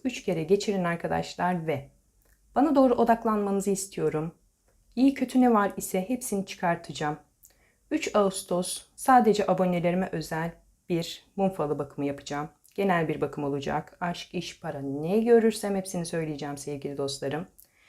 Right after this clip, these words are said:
Evet, ben sizler adına buradayım. Siz de benim için oradasınız ve ben artık, e, açılımımızı yapmaya başlıyorum.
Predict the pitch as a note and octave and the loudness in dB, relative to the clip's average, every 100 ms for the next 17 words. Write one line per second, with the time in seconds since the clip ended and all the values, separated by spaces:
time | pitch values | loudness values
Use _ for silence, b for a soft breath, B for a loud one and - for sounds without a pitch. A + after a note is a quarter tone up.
0 | b b b b b b - - - A3 | b b b b b b -2 -2 0 0
1 | A3 G#3+ F#3 F#3+ F3+ E3+ E3 D#3+ D#3 D#3 | 2 2 4 4 4 2 0 2 2 0
2 | D#3+ E3 G#3 F3 E3 D3 F3+ G3 - - | -2 -4 -4 -2 -2 0 2 0 -2 -6
3 | D#3 D3+ F3 D#3 C#3+ - C#3+ D#3 D#3+ F3 | -8 -4 0 0 -2 -4 -2 -4 -4 -2
4 | E3+ E3 D#3 C#3+ D#3 D#3 - D#3 C#3+ C#3+ | 0 2 0 -2 -8 -8 -8 -4 -2 0
5 | C#3+ C#3+ - F#3 F3 D#3+ C#3+ E3 E3+ D#3 | 0 -2 -2 -4 -2 -2 -2 -4 -4 -6
6 | D3 C#3 G3+ - F3 D3+ C#3+ E3 | -6 -2 -2 -4 -2 0 0 -4